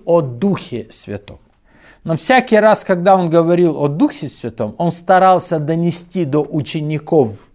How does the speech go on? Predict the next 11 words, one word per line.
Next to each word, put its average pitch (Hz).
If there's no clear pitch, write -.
Духа 190
Святого 113
как -
личность, -
а 170
не 175
как 196
силу 127
или 175
источник 110
силы. 90